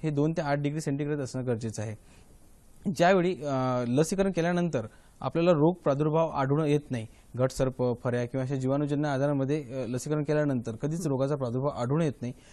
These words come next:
Speaker 1: पण ज्यावेळी, अ, लाळ खुरकत रोगाचं आपण लसीकरण करतो अशा वेळेस त्याच्या मुख्य सात जाती आहेत, अ, त्या जीवाणू, अ, विषाणूच्या,
Speaker 2: हं.
Speaker 1: आणि त्याच्यामध्ये साठ उपजाती पण पाहायला मिळतो, मिळतात. पण एखाद्या वेळी जर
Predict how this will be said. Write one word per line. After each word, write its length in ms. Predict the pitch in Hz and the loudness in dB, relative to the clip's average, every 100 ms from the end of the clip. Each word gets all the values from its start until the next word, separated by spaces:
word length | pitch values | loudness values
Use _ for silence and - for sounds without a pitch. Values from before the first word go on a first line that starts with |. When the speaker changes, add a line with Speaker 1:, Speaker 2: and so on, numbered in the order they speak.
| - - | -6 0
Speaker 1:
पण 200 | 170 147 | 0 2
ज्यावेळी, 460 | 165 175 180 180 | 4 4 4 0
अ, 360 | 160 - 143 135 | -2 -4 -2 0
लाळ 240 | 131 151 | 2 2
खुरकत 340 | 175 170 175 165 147 | 0 -2 -4 -4 -4
रोगाचं 440 | 143 143 151 156 | 0 0 0 0
आपण 160 | 139 147 | 0 0
लसीकरण 400 | 139 180 185 170 | 0 0 0 2
करतो 360 | 135 117 107 - - - | 0 -2 -8 -10 -20 -8
अशा 220 | 131 190 | -2 2
वेळेस 400 | 185 151 143 - - | 2 2 0 -8 -8
त्याच्या 340 | 143 139 160 156 | -6 -2 -2 -2
मुख्य 360 | 143 139 - 175 | -2 -2 -2 -4
सात 240 | - 165 | 2 2
जाती 360 | 165 147 - 117 | 2 0 0 -2
आहेत, 160 | 117 160 - - - - - | -4 -8 -14 -20 -20 -20 -20
अ, 460 | - - 120 117 113 - - | -20 -10 -6 -4 -4 -8 -6
त्या 480 | 131 123 113 - 120 | -4 -4 -6 -10 -4
जीवाणू, 300 | 131 139 123 | 0 0 0
अ, 160 | 123 120 | -2 -2
विषाणूच्या, 500 | 120 139 120 123 185 - - | -2 0 -2 -2 -6 -8 -12
Speaker 2:
हं. 120 | 147 - | -10 -4
Speaker 1:
आणि 160 | 135 | -2
त्याच्यामध्ये 500 | 147 143 165 160 170 | -2 -2 0 0 -2
साठ 280 | 175 156 160 | 0 0 0
उपजाती 340 | 143 135 151 | 0 0 0
पण 100 | 160 | 0
पाहायला 260 | 147 131 131 | 0 0 2
मिळतो, 360 | 123 110 101 - - - - | 0 -2 -8 -16 -20 -12 0
मिळतात. 300 | 139 123 110 - - - | 0 0 -4 -6 -20 -2
पण 200 | 170 175 165 | 2 2 0
एखाद्या 340 | 143 185 196 208 | -2 2 4 6
वेळी 180 | 196 | 4
जर 260 | 180 190 | 4 2